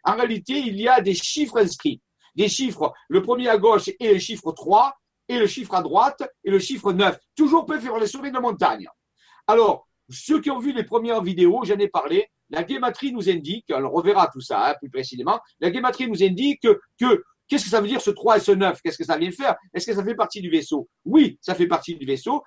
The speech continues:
Rappelez-vous, je peux, si vous voulez, appeler ces vaisseaux, allez, on va dire un mot. Ce sont des zones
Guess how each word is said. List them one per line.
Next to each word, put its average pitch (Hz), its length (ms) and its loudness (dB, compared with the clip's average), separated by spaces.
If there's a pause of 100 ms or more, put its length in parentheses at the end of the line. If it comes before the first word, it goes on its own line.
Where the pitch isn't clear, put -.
Rappelez-vous, 233 540 -2 (420)
je - 120 0
peux, 262 420 4
si - 160 -10
vous 214 60 -10
voulez, 185 240 0
appeler 240 320 -2
ces 226 140 -10
vaisseaux, 175 440 0
allez, 151 280 2
on 139 60 -4
va 151 140 2
dire 156 180 2
un 143 120 2
mot. 147 260 -2 (460)
Ce 220 160 -4
sont 254 240 -4
des 196 160 0
zones 269 720 2